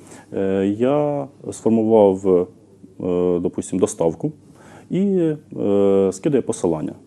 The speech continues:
Посилання на фішинговий сайт. Під час переходу за цим посиланням від вас, від продавця, буде вимагатися введення персональних даних банківської картки, тобто шістнадцятизначний код на лицевій частині, строки її дії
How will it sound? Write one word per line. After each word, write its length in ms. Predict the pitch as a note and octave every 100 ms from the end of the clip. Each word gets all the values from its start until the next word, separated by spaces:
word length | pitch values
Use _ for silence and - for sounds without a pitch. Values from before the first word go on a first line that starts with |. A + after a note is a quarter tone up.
| -
Посилання 420 | F#2 - C3 D#3
на 100 | A2+
фішинговий 480 | - - G2+ F#2 E2+
сайт. 200 | - F#2 - - -
Під 100 | F#2+
час 140 | A2+
переходу 580 | - G#2 F#2+ F2+ F2 - - -
за 100 | F2+
цим 160 | F#2+
посиланням 540 | E2+ - F2+ E2 B2 D3+ - - - -
від 160 | G2+ F2+
вас, 360 | E2+ G2+ - - - - -
від 160 | G2 G2
продавця, 460 | A2 A2 A#2 -
буде 200 | B2 B2+
вимагатися 680 | A#2 A2 G#2 B2 G#2+ - G2+ -
введення 440 | F#2+ G#2+ F#2+ F2+
персональних 580 | F#2 F#2 G#2 F#2 F2 F2
даних 400 | F2+ E2+ E2 - -
банківської 540 | E2+ E2+ - - G2
картки, 380 | G2+ A#2+ - D3+ - - - -
тобто 340 | F2+ - F2+
шістнадцятизначний 640 | - A#2 G#2+ F#2+ F#2+ - E3
код 240 | - - - _ - - _
на 60 | G2
лицевій 340 | G2 G2 A2
частині, 580 | A2+ A2+ - A2+ A2+ A2 G#2+
строки 360 | - G#2 F#2 -
її 120 | F#2
дії 340 | A#2 D#3 E3